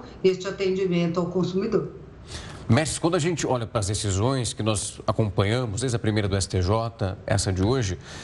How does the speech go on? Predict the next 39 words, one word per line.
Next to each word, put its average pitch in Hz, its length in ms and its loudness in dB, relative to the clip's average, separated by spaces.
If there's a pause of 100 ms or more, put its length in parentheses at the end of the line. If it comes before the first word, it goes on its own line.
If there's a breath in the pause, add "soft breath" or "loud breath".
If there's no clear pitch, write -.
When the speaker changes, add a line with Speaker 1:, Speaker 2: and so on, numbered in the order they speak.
(140 loud breath)
Speaker 2:
e 101 320 4
essa 110 180 2
mudança 127 640 -2 (100)
de 95 300 -2
entendimento, 101 680 2 (240 loud breath)
é 104 80 2
possível, 165 560 0
tá, 127 160 -2
claro 151 180 -2
que 147 40 -12
a - 20 -10
gente - 80 -6
tá 151 160 0
acompanhando 135 420 0
para 135 120 0
saber 135 180 2
como 147 320 0
isso 139 160 0
vai 127 120 2
reverberar 123 1040 0
em 127 120 -2
relação 123 360 0
aos 107 120 0
convênios 113 420 2
e 127 60 -2
como 131 280 0 (200 loud breath)
eles 123 160 4
vão 127 140 0
reagir 120 380 2
a 110 60 0
partir 107 360 -4
disso. - 320 -4 (480 loud breath)
Mas 120 140 6
é 151 60 2
possível 165 480 0
esperar 143 560 -2
um 135 60 -6
movimento 143 720 0
rebote, 120 640 0